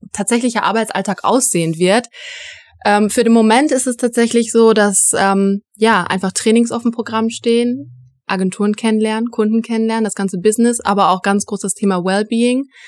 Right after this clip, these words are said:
Ähm, das merkt man gerade auch in Corona-Zeiten, wie wichtig das auch ist, für einen persönlich auch. Ähm, deswegen, das sind so die Sachen, die zumindest meinen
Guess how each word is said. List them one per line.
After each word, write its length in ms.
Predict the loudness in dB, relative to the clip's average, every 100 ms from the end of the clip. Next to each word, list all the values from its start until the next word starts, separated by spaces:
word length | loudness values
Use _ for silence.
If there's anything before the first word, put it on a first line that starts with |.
| -20 -20 _
Ähm, 480 | -2 0 0 -2 -6
das 140 | -6 -2
merkt 180 | 0 0
man 100 | -2
gerade 220 | -2 -2
auch 100 | -2
in 80 | -4
Corona-Zeiten, 640 | -2 -2 -2 -2 -2 -2
wie 120 | -2
wichtig 280 | -2 -4 -8
das 180 | -10 -10
auch 120 | -10
ist, 340 | -6 -6 -6 -8
für 140 | -8
einen 140 | -6
persönlich 600 | -6 -4 0 0 0 -4
auch. 240 | -4 -4 -4 _ -12
Ähm, 340 | -6 -2 -2 -4
deswegen, 340 | -6 -4 -4
das 140 | -4
sind 120 | -4 -4
so 100 | -2
die 120 | -2
Sachen, 240 | -2 -2
die 80 | -2
zumindest 380 | 0 0 0 -2
meinen 320 | -4 -4 -4